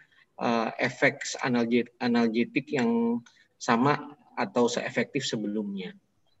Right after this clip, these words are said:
Jadi, eh, sementara kalau keluhan nyeru-,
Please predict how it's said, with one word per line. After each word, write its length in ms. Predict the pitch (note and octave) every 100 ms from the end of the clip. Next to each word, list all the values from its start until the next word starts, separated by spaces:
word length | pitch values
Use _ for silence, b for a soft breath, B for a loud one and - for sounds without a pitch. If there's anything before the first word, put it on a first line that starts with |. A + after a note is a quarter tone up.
| _ _ _ _
Jadi, 400 | A#2 G#2+ C#3+ E3
eh, 520 | - C3 B2 B2 A#2+
sementara 480 | B2 C3+ B2 C3 D#3+
kalau 480 | D3 C3+ B2+ B2+ B2
keluhan 400 | - C3 A#2+ B2
nyeru-, 320 | B2 B2 B2